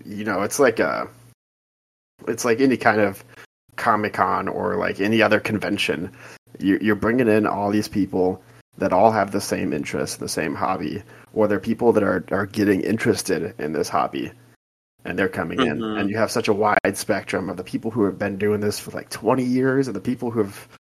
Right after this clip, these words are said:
Speaker 1: decided that they wanted to get their first snake two days ago.
Speaker 2: Yeah.
Speaker 1: And that's
Speaker 2: Yeah, I
Speaker 1: really the beauty of it.
Speaker 2: Yeah. Uh,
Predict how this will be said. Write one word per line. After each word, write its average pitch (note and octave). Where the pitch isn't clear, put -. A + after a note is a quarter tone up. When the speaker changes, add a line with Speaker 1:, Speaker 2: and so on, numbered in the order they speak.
Speaker 1:
decided A2
that A2
they G#2+
wanted G#2+
to G#2+
get -
their -
first G#2+
snake A2
two A#2+
days B2+
ago. -
Speaker 2:
Yeah. F#2
Speaker 1:
And G#2+
that's A2
Speaker 2:
Yeah, G2+
I G#2
Speaker 1:
really F#2
the F2+
beauty F#2
of C2
it. -
Speaker 2:
Yeah. F#2+
Uh, G#2